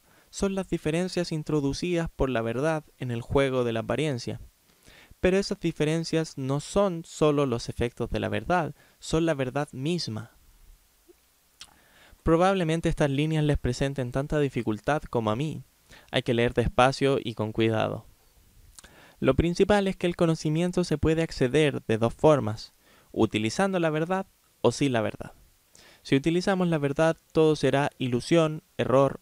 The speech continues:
o mentira. Será ilusión todo lo que se establezca como conocimiento verdadero. Será error todo lo que no esté considerado como conocimiento verdadero, es decir, que sea un conocimiento útil y perspectivo. Y será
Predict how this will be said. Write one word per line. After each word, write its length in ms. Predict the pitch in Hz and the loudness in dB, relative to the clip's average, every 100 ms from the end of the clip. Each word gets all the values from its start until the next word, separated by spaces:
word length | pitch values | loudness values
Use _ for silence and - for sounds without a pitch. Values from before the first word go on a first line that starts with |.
| _ | _
o 100 | 117 | -4
mentira. 520 | 107 110 143 117 - _ - - _ - - _ | -2 -2 -2 -4 -10 _ -20 -20 _ -20 -20 _
Será 280 | - 160 185 | 2 4 4
ilusión 580 | 190 165 - 185 170 | 4 0 -2 -2 -2
todo 300 | 170 175 175 | -2 2 2
lo 80 | 170 | 2
que 100 | 151 | -2
se 100 | 143 | -6
establezca 600 | 131 131 120 139 - 139 | -6 -4 -4 -4 -4 -4
como 300 | 131 120 117 | -4 -4 -6
conocimiento 880 | - 110 110 - 113 131 143 - 117 | -4 -4 -4 -4 -2 -2 -2 -2 0
verdadero. 680 | 113 113 110 127 180 120 120 _ _ _ _ - _ | 0 -2 -2 0 0 -2 -6 _ _ _ _ -20 _
Será 340 | - 117 120 | 0 2 2
error 400 | 139 151 165 156 - - | 2 2 2 0 -4 2
todo 240 | 165 165 | 6 6
lo 120 | 147 | 4
que 220 | 135 127 - | 0 -4 -4
no 160 | 131 156 | -2 -2
esté 340 | 180 - 180 | -2 0 0
considerado 720 | 147 139 - 120 120 135 127 | 2 0 -2 -2 0 0 0
como 220 | 123 110 107 | -2 -4 -2
conocimiento 580 | 107 110 110 117 123 | -2 -2 -4 -2 0
verdadero, 560 | 113 113 135 165 151 135 - _ | 0 0 0 2 0 -2 -8 _
es 120 | - 110 | -6 -4
decir, 360 | 107 131 113 | -2 0 0
que 140 | - 117 | -2 -2
sea 240 | 127 117 | 0 0
un 100 | 117 | -2
conocimiento 720 | - 113 110 117 117 117 - - | -2 -2 0 -2 -2 -4 -6 0
útil 340 | 139 139 120 | 0 2 -2
y 60 | 117 | -2
perspectivo. 720 | 113 - 113 - 180 170 202 - _ _ _ - - - - - | -4 -4 -8 -2 0 0 -2 -10 _ _ _ -20 -20 -20 -20 -6
Y 120 | 160 | -4
será 540 | - 170 190 196 190 | 2 2 4 2 0